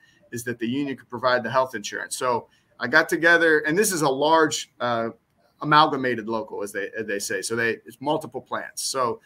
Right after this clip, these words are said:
the officers came up to Wisconsin. I came up to Wisconsin.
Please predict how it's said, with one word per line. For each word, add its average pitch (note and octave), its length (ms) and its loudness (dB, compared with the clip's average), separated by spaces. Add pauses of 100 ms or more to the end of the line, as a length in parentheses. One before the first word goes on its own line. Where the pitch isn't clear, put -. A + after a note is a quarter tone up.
(220)
the - 80 -8
officers F#3 580 2
came F3 240 -2
up E3+ 140 0
to E3+ 60 -4
Wisconsin. D#3 640 0
I D3 120 2
came D#3+ 260 -4
up D3+ 120 -6
to C#3 80 -8
Wisconsin. B2+ 720 -4